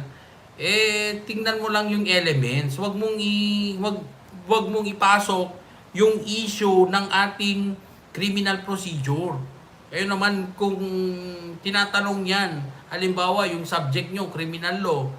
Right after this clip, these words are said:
tinatanong kung, "Would Mister A be liable for the crime of murder?" Wag nyong pag-usapan ang procedure. Ang pag-usapan nyo, yung elemento ng krimen na yon. Baka mamali kayo kasi baka eventually,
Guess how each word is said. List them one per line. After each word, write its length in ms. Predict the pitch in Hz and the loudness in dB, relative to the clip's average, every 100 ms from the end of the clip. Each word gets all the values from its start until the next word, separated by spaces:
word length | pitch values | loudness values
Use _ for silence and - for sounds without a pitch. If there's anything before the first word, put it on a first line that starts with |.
| - - | -16 -20
tinatanong 800 | - 180 185 185 190 208 196 170 | -6 0 0 2 2 2 2 -2
kung, 320 | 185 175 170 165 | -4 -4 -4 -6
"Would 240 | 175 143 | -4 -2
Mister 320 | 214 - 214 | -4 -2 -2
A 180 | 202 202 202 | 0 -2 -2
be 80 | 143 | -2
liable 480 | 151 165 175 151 170 170 | 0 0 0 0 -2 -2
for 160 | 160 | -4
the 80 | 147 156 | -4 -2
crime 240 | 180 170 | -2 -2
of 160 | 160 135 | -4 -2
murder?" 480 | 175 185 160 147 135 - - - | 0 0 0 -2 -4 -8 -16 -12
Wag 240 | - 220 202 | 0 0 2
nyong 320 | 240 233 226 | 2 0 0
pag-usapan 720 | 220 196 196 196 180 180 151 | -2 -4 -4 0 2 2 -2
ang 160 | 165 180 | -2 -4
procedure. 880 | 175 185 196 190 170 135 175 202 147 - - - - - | -4 -6 -6 -6 -4 -2 -2 -2 -4 -10 -20 -20 -16 -6
Ang 160 | 202 202 | -2 2
pag-usapan 640 | 214 208 208 208 220 208 | 2 2 4 4 4 2
nyo, 160 | 196 190 | 0 0
yung 240 | 202 208 | 0 0
elemento 720 | 196 202 202 202 196 - 180 | 0 -2 0 0 -2 -4 -4
ng 160 | 180 190 | -4 -6
krimen 400 | 185 185 185 175 | -4 -2 0 -2
na 80 | 165 | -2
yon. 240 | 175 175 147 135 - - - - | -4 -4 -6 -10 -16 -20 -20 -10
Baka 240 | 135 165 | -2 0
mamali 400 | 185 185 185 185 | 0 2 2 0
kayo 400 | 180 170 190 170 | 0 -2 -2 -2
kasi 240 | 160 156 175 | -6 -8 -6
baka 560 | 139 131 147 147 143 | -6 -4 -4 -4 -4
eventually, 720 | 131 156 170 202 190 151 147 | -2 -2 0 -2 0 -4 -6